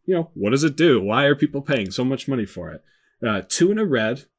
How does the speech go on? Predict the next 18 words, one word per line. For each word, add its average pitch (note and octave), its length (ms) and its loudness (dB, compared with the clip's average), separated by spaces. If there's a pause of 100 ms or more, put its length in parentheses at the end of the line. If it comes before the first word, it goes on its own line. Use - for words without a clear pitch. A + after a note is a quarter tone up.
(440)
It's A#2+ 180 -8
a A2+ 40 -6
sorcery. A#2 580 -2
It C#3+ 100 -12
says G#2+ 300 -6
all C#3 180 0
players D3 380 0
must G#2 200 -4
discard D#3+ 380 -2
their D3+ 120 0
hands C3 400 -2
and E2 160 -18
draw A2+ 260 -4
seven G2 420 -8
new F2 180 -10
cards. - 540 -18 (1200)
That's - 280 -4
it. A3 200 0